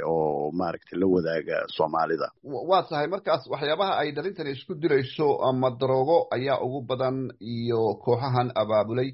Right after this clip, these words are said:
Speaker 2: mise waxaa jira sidoo kale inay, eh, tuugana dhacdo?
Speaker 1: En, waxyaabaha horta ugu badan maaragtay, eh, dhalinyarada Soomaaliyeed horta qayb kama aha,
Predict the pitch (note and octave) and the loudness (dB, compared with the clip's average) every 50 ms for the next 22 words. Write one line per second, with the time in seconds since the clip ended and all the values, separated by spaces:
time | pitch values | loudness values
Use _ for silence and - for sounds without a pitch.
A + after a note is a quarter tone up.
0 | - - C#3+ A#2+ - C#3+ D#3 C#3+ C3 B2 A#2+ - - - C#3+ C3+ - - C#3+ C#3 | -8 -8 0 4 6 6 6 6 4 2 0 0 2 2 2 2 0 0 0 0
1 | C3+ C3+ - - B2 A#2+ A#2+ A#2+ A2+ G#2 B2 A#2+ A#2 A2+ - - G2 A2+ A2+ A2+ | 0 0 0 0 2 4 4 4 2 2 0 0 0 -2 -2 -2 -2 -2 -2 -4
2 | - - - C#3+ D#3+ E3+ C#3 C#3 C3 B2+ - - - - G#2+ G2+ F2+ E2+ F#2 F2+ | -6 -8 -4 -4 -2 0 0 0 2 2 0 0 -4 -4 -2 0 0 0 0 -2
3 | F#2 E2 - - _ _ - C#3 C3+ C3+ C#3 C3+ - D3 C#3+ C#3 C#3 - C3 C3 | -4 -6 -8 -12 _ _ 4 4 6 6 6 6 6 6 6 6 6 6 4 4
4 | C3 C#3 E3 F3+ E3+ E3 E3+ F3 - - E3 D#3+ D#3+ E3+ D#3+ D#3 D3 C#3 D3 D3 | 4 4 4 4 4 4 2 2 2 0 -2 -2 -2 -4 -2 -2 0 2 2 2
5 | C#3+ C#3+ C#3 C#3 C#3+ C#3 C3 A2 G2 - _ - G2+ G2 G2+ - - G#2+ G2+ G2 | 2 0 0 0 0 0 0 -2 -4 -6 _ -8 -6 -6 -6 -4 -4 -4 -2 0
6 | A2 G#2+ A2 A#2+ B2+ C3+ B2+ - - A2 G#2 G#2 G2 G2+ G2+ G#2 G#2 G2+ - A#2 | 2 2 2 2 0 -2 -6 -6 -4 -4 -2 0 -2 0 -2 -2 -4 -4 -6 -8
7 | A#2 - - G#2+ - - A2 - _ - G#2+ G#2 A2 A2 G#2 G2+ G2 F#2 G2 G2+ | -10 -10 -12 -10 -4 -4 -4 -4 _ -4 -2 0 2 2 2 2 0 0 0 0
8 | G#2 G#2 | 0 0